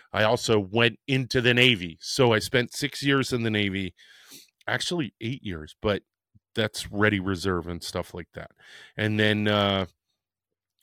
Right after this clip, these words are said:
another four years in the infantry with the First of the one oh fifth Infantry of the New York Army National Guard. Um,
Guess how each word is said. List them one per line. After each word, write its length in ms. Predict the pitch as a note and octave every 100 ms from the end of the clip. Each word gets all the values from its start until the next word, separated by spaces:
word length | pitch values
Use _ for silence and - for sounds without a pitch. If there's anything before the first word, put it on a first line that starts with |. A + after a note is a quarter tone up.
| -
another 440 | C3 A#2+ A#2+ A2+
four 580 | - - - - E3 F3+
years 800 | D#3+ A2+ G#2 G2 G2 - - - _ _ -
in 260 | C3+ A2+ G#2+
the 100 | G#2+
infantry 640 | - C3 A#2 G2+ G2 F#2
with 160 | F2+ F2+
the 60 |
First 300 | F2 A#2 G2+
of 80 | G#2
the 60 | G2+
one 80 | F#2+
oh 80 |
fifth 240 | F#2 F#2 -
Infantry 400 | F#2+ - - F#2
of 60 |
the 60 | F2
New 100 | F#2
York 180 | F2+ F2+
Army 180 | F#2 F#2
National 400 | F2 E2+ - F2
Guard. 280 | E2 D#2+ D#2+ _ - - - - -
Um, 520 | F#2 F2+ F2 F2 E2+